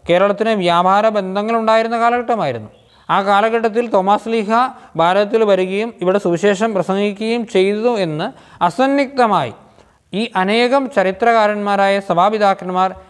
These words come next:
രേഖപ്പെടുത്തിയിട്ടുണ്ട്. ഇതാണ് തോമാ ശ്ലീഹ കേരളത്തിൽ വന്നു, ഇന്ത്യയിൽ സുവിശേഷം പ്രസംഗിച്ചു എന്നുള്ളതിൻ്റെ ഏഴാമത്തെ തെളിവ്. സ്നേഹമുള്ളവരെ,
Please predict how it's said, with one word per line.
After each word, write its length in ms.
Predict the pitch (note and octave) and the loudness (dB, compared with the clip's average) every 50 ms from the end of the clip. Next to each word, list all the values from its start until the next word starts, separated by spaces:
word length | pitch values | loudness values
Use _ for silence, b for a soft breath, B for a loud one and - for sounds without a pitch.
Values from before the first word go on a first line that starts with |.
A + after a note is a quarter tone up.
| B B F#3 | B B 0
രേഖപ്പെടുത്തിയിട്ടുണ്ട്. 880 | F#3+ G#3+ A3 A#3+ A3+ A#3+ A#3 A#3 A3 A3+ F3+ C3+ G#2 F#2+ - - _ _ _ _ - | 0 2 2 2 0 0 0 0 -2 -2 -4 -4 -8 -12 -16 -20 _ _ _ _ -4
ഇതാണ് 420 | D#3+ G#3+ A#3+ B3+ B3+ B3+ A#3 G3+ | -2 0 0 2 2 0 0 0
തോമാ 200 | G#3+ G3+ G3+ G#3 | 0 2 2 2
ശ്ലീഹ 360 | G3+ G#3 G#3+ G#3 G3 G3+ G#3+ G3+ | 0 0 -2 -2 0 0 -2 -2
കേരളത്തിൽ 480 | G3+ F#3+ F#3 F#3 F#3+ F#3 F#3 G3+ G3 | 0 0 0 0 0 -2 -2 -2 0
വന്നു, 480 | F#3 F3+ E3+ F3 F#3+ G3 G#3 A3+ A3+ G#3+ B B B B C#3+ C#3+ - - E3 | 2 0 0 0 0 -2 -2 -4 -4 -6 B B B B -14 -14 -10 -8 -6
ഇന്ത്യയിൽ 580 | E3 D#3 D#3+ E3+ F3+ G3 G#3 B3+ C4 C4+ C4 | -6 -4 -4 -4 -2 -2 0 0 2 2 0
സുവിശേഷം 520 | B3+ - G#3 G3 F#3+ - G3+ - - G3+ G3 | 0 -2 -4 -4 -2 -4 -6 -4 -4 -4 -4
പ്രസംഗിച്ചു 440 | F#3 - - F#3+ G3 G3 - - | -4 -6 -6 -6 -6 -6 -4 -2
എന്നുള്ളതിൻ്റെ 600 | G#3 G3+ F#3+ F#3+ F#3+ F#3+ F#3+ G3 F#3+ G3+ A3+ C4 B B B B - | -2 -2 -2 -2 -2 0 0 -2 -2 -2 -4 -6 B B B B 0
ഏഴാമത്തെ 400 | F3 F3 F#3 F#3+ F#3+ E3+ - - | 2 2 2 2 0 -2 -4 -2
തെളിവ്. 340 | D3 C#3+ A#2+ A2 G2 F2+ - - _ _ _ _ _ _ _ _ _ _ _ _ _ _ _ _ _ _ _ _ _ _ _ _ _ _ _ _ _ - | -2 -2 -4 -6 -8 -12 -16 -20 _ _ _ _ _ _ _ _ _ _ _ _ _ _ _ _ _ _ _ _ _ _ _ _ _ _ _ _ _ -6
സ്നേഹമുള്ളവരെ, 760 | F3+ F#3+ F#3 G3+ G#3 G3+ F#3+ F#3+ F#3 F#3 F3+ E3 - - | -4 -2 0 0 2 4 4 4 4 2 0 -2 -6 -12